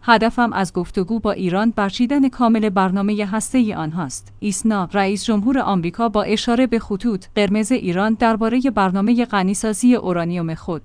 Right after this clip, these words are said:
گفت خواستار برچیدن کامل برنامهٔ هسته‌ای ایران است. با این حال حاضر به شنیدن نظرات دربارهٔ برخورداری ایران از انرژی هسته‌ای است. دونالد ترامپ در مصاحبه‌ای تازه به مسائلی همچون ایران،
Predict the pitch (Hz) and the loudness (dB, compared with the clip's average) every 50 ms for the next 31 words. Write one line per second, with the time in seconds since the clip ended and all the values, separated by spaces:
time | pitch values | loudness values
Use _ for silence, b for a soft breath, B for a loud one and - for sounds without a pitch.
0 | - - - - - 240 254 262 - 262 247 - 233 190 - - - 208 214 226 | -14 -20 -20 2 4 4 4 6 2 0 2 2 0 0 0 0 0 0 0 0
1 | 233 196 - 185 180 - - 220 214 247 254 254 262 254 - 240 208 208 196 190 | 0 0 2 0 0 0 -2 0 2 4 4 4 4 4 2 0 2 2 2 0
2 | 190 175 202 190 185 180 196 208 220 220 233 202 226 220 220 - - 254 233 190 | 0 2 2 0 2 2 2 0 2 0 0 0 0 -2 -2 0 2 0 2 2
3 | - 196 180 185 190 170 - - 151 170 - - - - - - 202 202 190 202 | 0 0 0 0 0 0 -2 -4 -6 -6 -6 -10 -12 -18 -8 0 2 2 6 6
4 | 269 277 254 277 277 262 269 254 - - 240 214 196 - 254 240 214 - 202 - | 6 4 6 4 4 4 4 2 4 4 4 4 6 4 2 2 2 0 -2 0
5 | - 202 180 180 175 226 226 233 220 196 175 160 147 170 160 190 233 262 - - | 0 0 0 0 2 2 2 2 2 2 0 0 -2 -2 0 0 0 -2 -2 2
6 | - 240 226 220 208 240 240 254 240 247 - 208 180 175 - 220 202 170 - 180 | 4 4 4 4 2 2 2 2 2 2 2 2 0 0 0 -2 -2 0 0 -2
7 | 180 208 226 226 - 208 190 185 208 220 226 - - 208 202 - - 220 208 202 | 0 0 0 0 0 0 0 2 2 2 2 0 0 -2 -2 0 2 2 2 2
8 | 196 190 - 220 214 202 185 214 214 - - 254 226 175 139 151 160 - - - | 2 0 -2 -2 -2 0 0 -2 -2 0 0 0 0 0 -2 -4 -8 -8 -10 -12
9 | b b b b - 208 196 190 185 185 190 196 190 190 - - - - 208 196 | b b b b 0 2 4 4 4 4 2 0 -2 -6 -14 -6 -2 0 2 2
10 | 185 185 180 175 - - 214 202 196 185 190 190 - 226 202 202 226 196 240 247 | 2 2 0 -2 0 2 2 2 2 2 0 0 0 0 0 0 0 2 4 4
11 | 254 262 262 - 269 247 240 - 240 - 196 190 196 208 - - 202 175 190 196 | 4 4 4 2 0 0 2 2 2 2 2 2 2 0 0 0 0 0 2 2
12 | 202 214 190 233 214 185 175 - - 202 196 - - 180 175 180 165 147 135 139 | 0 0 0 2 2 2 2 0 0 -2 -2 -2 -2 -2 -2 -2 -2 -4 -6 -8